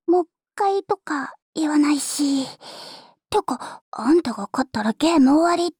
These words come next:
て言えばそれでいいじゃん？うん。ねえ。もう一回だけ。やったー。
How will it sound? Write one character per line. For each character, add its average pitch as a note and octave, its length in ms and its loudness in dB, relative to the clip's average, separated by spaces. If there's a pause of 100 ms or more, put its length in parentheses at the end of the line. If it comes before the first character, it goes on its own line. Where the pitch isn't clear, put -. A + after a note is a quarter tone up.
(160)
て D4 140 0
言 B3 140 2
え - 40 2
ば A3 120 -6
そ - 200 -6
れ B3+ 120 -2
で C4 100 0
い B3+ 180 2
い A3+ 40 0
じ - 120 -6
ゃ - 20 -4
ん？ B3 300 2 (880)
う E4 80 -2
ん。 - 1040 -4
ね D#4+ 80 4 (1200)
え。 - 60 -10 (680)
も - 160 -2
う - 40 -4
一 - 40 -10 (440)
回 E4 220 2 (380)
だ - 160 -4 (140)
け。 - 100 -2
や - 80 2
っ - 40 -4 (2250)
た D5+ 80 -2
ー。 C5 40 2